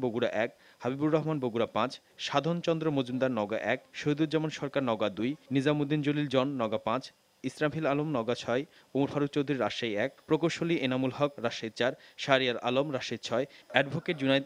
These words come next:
আহমেদ পলক নাটোর তিন, মোহাম্মদ আব্দুল কুদ্দুস নাটোর চার, মোহাম্মদ নাসিম সিরাজগঞ্জ এক, ডাক্তার হাবিব মিল্লাত সিরাজগঞ্জ দুই, আব্দুল মজিদ মণ্ডল সিরাজগঞ্জ পাঁচ, হাসিবুর রহমান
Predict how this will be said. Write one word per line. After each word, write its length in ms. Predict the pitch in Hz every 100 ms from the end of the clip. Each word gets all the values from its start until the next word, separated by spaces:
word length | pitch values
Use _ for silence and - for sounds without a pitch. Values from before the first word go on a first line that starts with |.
| 131
আহমেদ 220 | 135 151 135
পলক 200 | 147 147
নাটোর 260 | 113 117 117 -
তিন, 160 | 120 135 - _ _ 123
মোহাম্মদ 260 | 139 139 -
আব্দুল 200 | 117 131 -
কুদ্দুস 240 | 127 131 113
নাটোর 220 | 110 107
চার, 140 | 110 123 - -
মোহাম্মদ 240 | 120 117 113
নাসিম 260 | 113 - 151 -
সিরাজগঞ্জ 440 | 120 107 110 107 - 117
এক, 60 | 139 - -
ডাক্তার 240 | 123 139 127
হাবিব 240 | 135 156 160 156
মিল্লাত 320 | 156 151 156 - -
সিরাজগঞ্জ 360 | - 117 117 110 117
দুই, 140 | 139 165 - -
আব্দুল 240 | 120 123 131 131
মজিদ 200 | 135 139
মণ্ডল 240 | 135 135 147
সিরাজগঞ্জ 340 | - 107 117 - 120
পাঁচ, 160 | 135 - - -
হাসিবুর 380 | 127 - 156 151
রহমান 240 | 143 151